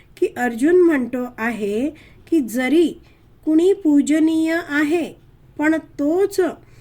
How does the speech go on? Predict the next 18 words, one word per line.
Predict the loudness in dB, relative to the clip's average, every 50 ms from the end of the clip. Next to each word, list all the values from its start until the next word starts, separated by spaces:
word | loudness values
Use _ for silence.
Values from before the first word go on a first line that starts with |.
| -20 -20 _ -20 -10 -8
सगळ्यांचं | -6 -6 -4 -2 -2 0 0 0 0 0 0 -2 -2 -2 -2
रक्षण | -4 -4 -6 -6 -8 -8 -6 -2 0 0 0
करता | 0 -2 -2 -4 -4 -4 -4 -6 -6 -6 -8 -8
असेलच | -6 -6 -4 -2 -2 0 0 0 0 0 -2 -4 -8 -10
असं | -10 -10 -8 -6 -4 -2 -2 -2
नाही. | -2 -2 -4 -6 -6 -8 -8 -8 -8 -8 -8 -8 -6 -6 -8 -8 -10 -14 _ -20 -20 -20 -20 -20 -20 -20 -20 _
म्हणजे | -10 -8 -6 -4 -2 -2 -2
एखादा | -2 -4 -4 -4 -2 -2 -2
व्यक्ती | -2 -4 -4 -6 -4 -2 -2 -2
पूजनीय | 0 0 0 2 2 2 2 2 2 2 2 2 0 0
आहे, | 0 0 0 0 -2 -4 -8 _ _ _ _ _
पण | -6 -6 -6 -4 -4
तोच | -4 -4 -4 -2 -4
सगळ्यांचं | -4 -4 -4 -8 -8 -6 -4 -2 -2 0 0 -2 -4
रक्षण | -4 -6 -8 -8 -6 -4 -4 -2 -2
करू | -4 -4 -4 -6 -6
शकतो | -6 -6 -10 -12 -12 -12 _ -4 -4 -4 -4 -6 -10 -20 _ _ _ _ _ -10
असं, | -8 -8 -6 -6 -4 -4 -4